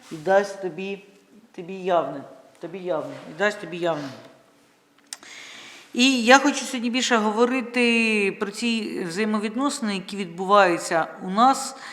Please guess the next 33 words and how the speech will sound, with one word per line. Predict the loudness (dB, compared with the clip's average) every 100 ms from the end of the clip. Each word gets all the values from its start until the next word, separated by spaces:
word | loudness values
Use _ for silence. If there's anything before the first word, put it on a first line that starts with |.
| -18 -18 -10
і | -8
в-, | -8 -10 -18 -18 -16 -14 -16 -14 -12
з | -4
Богом | 4 4 4 -6 -6
у |
нашій | 0 0 0 -6
таємній | -8 -6 -6 -8
кімнаті. | -10 -6 -4 -4 -8 -18 -20 -20 -18
Тобто | -14 -8 -2
для | 0
чого | 2 4 4 4
воно | 4 4 2
нам | 2
це | 0 -2
все | 0 -2
треба, | 4 6 8 6
і |
для | 2 -2
чого | 0 2 2
ми | 0
повинні | 0 0 0 0
виконувати | 0 0 2 2 0 -2
ці | -8 -8
настанови, | -8 -8 -4 2 2 0 -4 -10 -18 -12
які | -4 -2
говорить | 0 0 0 -2
Господь? | -6 -2 -2 0
Адже | -2 0
можна | -2 -2
було | -2 -4
сказати: | -4 -2 0 0 -2
"Боже, | -2 -2 -4
ну, | -6